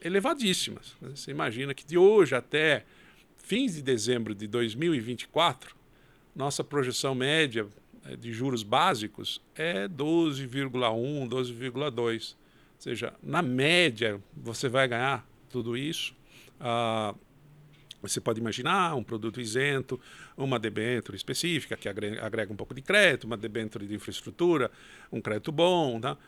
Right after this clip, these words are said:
E claro, como você sempre fala nas nossas conversas, bons pagadores de dividendos, que é uma decorrência da, de taxas de juros elevadas. Mas, voltando ao assunto,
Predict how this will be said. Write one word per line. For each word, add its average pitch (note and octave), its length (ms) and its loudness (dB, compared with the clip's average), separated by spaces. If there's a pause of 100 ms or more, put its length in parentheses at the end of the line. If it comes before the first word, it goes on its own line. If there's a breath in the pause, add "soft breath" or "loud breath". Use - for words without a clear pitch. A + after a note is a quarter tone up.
(120 soft breath)
E F#3 100 -8
claro, C#3+ 300 4
como D3 160 -2
você C3+ 200 -2
sempre E3+ 280 0
fala B2+ 280 4
nas B2 200 -4
nossas D3+ 280 -6
conversas, B2+ 720 -2 (100)
bons B2 520 -6
pagadores A#2+ 440 -2
de A#2+ 40 -14
dividendos, C#3+ 420 -4
que - 100 -6
é E3 60 0
uma E3+ 140 0
decorrência D#3+ 800 2
da, A2+ 160 -6
de A#2 120 -8
taxas A#2 220 -2
de A2+ 60 -10
juros B2+ 180 -4
elevadas. A#2 380 -2
Mas, G3+ 280 0 (460 loud breath)
voltando A3+ 320 4
ao F3+ 80 2
assunto, A#2 340 -4